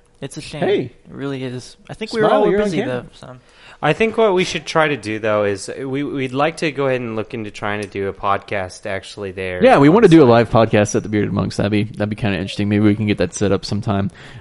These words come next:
Speaker 2: Uh, but, uh, if you don't know, you know, they do their, their Free Beer Friday show, uh, denton radio dot com. Every Friday they bring in a different brewer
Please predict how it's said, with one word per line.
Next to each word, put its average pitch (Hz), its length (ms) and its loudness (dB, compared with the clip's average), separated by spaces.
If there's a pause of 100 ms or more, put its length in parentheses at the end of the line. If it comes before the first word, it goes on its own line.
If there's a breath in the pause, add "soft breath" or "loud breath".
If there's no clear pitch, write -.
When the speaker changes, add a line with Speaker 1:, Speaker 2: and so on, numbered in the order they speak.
Speaker 2:
Uh, 107 240 6
but, 104 400 4
uh, 101 480 4 (120)
if 98 120 -4
you 110 60 0
don't 151 180 6
know, 110 240 4
you 117 100 4
know, 117 140 4
they 113 120 6
do 113 260 6
their, 113 380 2
their 110 220 2
Free 120 260 4
Beer 117 200 6
Friday 110 360 6
show, 110 460 6
uh, 107 280 6
denton 107 240 2
radio 107 240 8
dot 101 180 4
com. 104 560 4
Every 107 200 2
Friday 104 360 4
they 101 80 4
bring 104 200 0
in 104 80 2
a 104 40 2
different 107 300 0
brewer 104 440 4